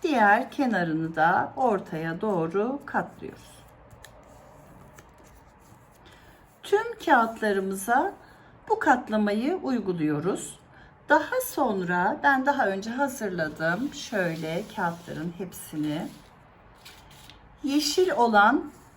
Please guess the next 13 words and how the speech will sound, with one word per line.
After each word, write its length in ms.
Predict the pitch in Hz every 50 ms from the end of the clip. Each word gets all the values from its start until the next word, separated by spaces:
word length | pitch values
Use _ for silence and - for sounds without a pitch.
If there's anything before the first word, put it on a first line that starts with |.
| - -
ve 300 | 254 254 262 285 311 330 302 247
renkli 360 | 247 240 254 254 - - 277
olan 280 | 254 214 208 196 202
sarıların 760 | 214 214 - - 311 285 254 220 202 202 202 208 254 320 - - - - -
sadece 1000 | - - - 466 466 440 381 277 247 240 226 208 214 226 247 277 330 370 - - - - - - - - - - - -
arkaya 540 | - 330 349 339 330 - 294 262 247 254 269
ve 120 | 320 -
öne 340 | - 285 285 302 311 285 240
doğru 280 | 240 214 208 220 302
katlamaları 680 | 311 302 294 285 294 - 254 226 214 180 170 165 156 170
farklı. 720 | 170 - 190 165 151 151 - - - 165 170 208 - - -
Sarı 440 | - - - - 392 392 392 392 -
olanı 680 | - 277 247 214 208 196 190 185 190 202 254 311 -